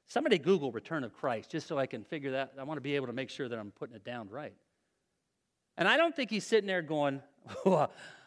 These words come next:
I'm writing this so people in Butler Community Alliance Church two thousand years from now are gonna figure it all out." Or some hotshot theologian coming out of seminary who's got all the answers is gonna unpack it so now everybody knows.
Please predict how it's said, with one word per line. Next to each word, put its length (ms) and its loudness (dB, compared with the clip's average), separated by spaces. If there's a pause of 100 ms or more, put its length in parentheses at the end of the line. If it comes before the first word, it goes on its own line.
(500)
I'm 260 2
writing 380 4
this 220 -2
so 180 -2
people 400 -2
in 160 0
Butler 300 2
Community 420 -2
Alliance 340 -2
Church 280 -4
two 160 -2
thousand 420 2
years 260 -4
from 120 -10
now 160 -4
are 60 -6
gonna 200 -8
figure 400 -6
it 60 -2
all 220 -4
out." 220 -12 (1700)
Or 80 -4
some 240 -4
hotshot 600 0 (160)
theologian 580 0
coming 260 -6
out 140 0
of 60 -4
seminary 520 -4
who's 140 -6
got 180 -2
all 400 2
the 200 0
answers 560 -6 (600)
is 140 -4
gonna 220 0
unpack 500 -2
it 80 -8
so 120 -8
now 160 -4
everybody 440 -2
knows. 300 -8